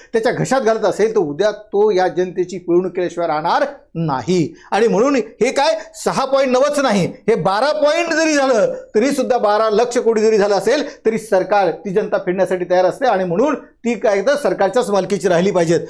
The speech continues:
परंतु ते सरकार करत नाही. सरकार त्यासाठी खाजगीकरणाचे दरवाजे उघडे केले आहेत. वास्तविक, या प्रास्ताविक,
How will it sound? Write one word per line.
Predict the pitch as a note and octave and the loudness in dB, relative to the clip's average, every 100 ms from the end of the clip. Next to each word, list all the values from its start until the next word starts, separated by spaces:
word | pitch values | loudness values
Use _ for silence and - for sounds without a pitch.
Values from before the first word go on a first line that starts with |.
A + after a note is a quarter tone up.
| - | -2
परंतु | A3 B3 | -2 0
ते | C#4 C4+ | 0 0
सरकार | B3 A3 G#3+ | 0 0 0
करत | G#3 G3+ G3+ | 2 0 0
नाही. | F#3 E3 D#3+ - - | -2 -2 -4 -10 -2
सरकार | A3+ B3 | 0 0
त्यासाठी | C4+ C4 B3+ B3 A#3+ G3+ - - | 0 0 0 0 0 0 -4 -8
खाजगीकरणाचे | - G#3 C4 B3 A#3+ A#3 | -4 -2 0 0 0 0
दरवाजे | A3+ A3 A3+ A3+ | 0 2 2 2
उघडे | F#3+ G3+ | 2 2
केले | A#3+ A3+ | 2 2
आहेत. | G3 E3 E3 - _ | 2 2 -2 -14 _
वास्तविक, | - F#3+ G#3+ B3+ D4+ B3+ | -2 -2 0 0 0 0
या | A3+ | 0
प्रास्ताविक, | A3 G#3 - C4 D4+ | 0 -2 0 0 0